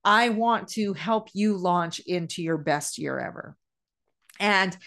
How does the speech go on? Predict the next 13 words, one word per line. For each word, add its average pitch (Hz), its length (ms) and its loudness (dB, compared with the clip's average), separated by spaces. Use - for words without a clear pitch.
really 262 420 2
thinking 196 460 -4
about 165 300 2
how 233 300 2
perfection 196 800 -4
could 185 180 -2
be, 185 360 -6
you 190 80 -2
know, 190 320 -4
be 226 240 -4
overwhelming 247 800 2
you 156 400 -2
with 190 400 2